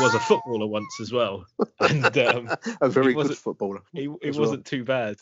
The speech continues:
Speaker 1: and, uh, he had a brief spell at Millwall.
Speaker 2: A brief spell. I mean, a wonderful brief spell. I mean, I was
Speaker 1: Yeah.
Speaker 2: just looking at the B B C report. Millwall signed a Seal Dublin deal. Lions boss McGee made his move for the thirty-two-year-old, so he's at the back end of his career at this stage,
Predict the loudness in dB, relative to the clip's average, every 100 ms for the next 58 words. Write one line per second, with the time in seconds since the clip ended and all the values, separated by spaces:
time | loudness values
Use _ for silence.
0 | _ -10 -10 -6 -4 -4 -6 -8 -4 -2
1 | -4 -4 -6 -4 -6 -4 -4 -6 -8 -8
2 | -10 -14 -20 -20 -18 -16 -16 -18 -20 -18
3 | -6 -6 0 0 4 2 2 2 4 6
4 | 6 6 6 4 2 -2 2 2 2 -2
5 | 2 4 4 4 4 2 0 -2 0 -2
6 | -2 0 0 0 -4 -2 -2 -4 -4 -2
7 | -2 -2 -4 -4 -4 -2 -2 -4 -8 -8
8 | -10 0 2 2 2 -2 -4 -6 -6 -8
9 | -10 _ -20 -20 _ 0 2 2 0 -2
10 | -2 -4 -6 -4 -6 0 0 2 0 -2
11 | -4 -4 -4 -8 -2 2 2 0 0 0
12 | 2 2 0 0 -2 -2 0 -4 -4 -8
13 | -10 -8 -4 -4 -6 -12 -6 -4 -4 -8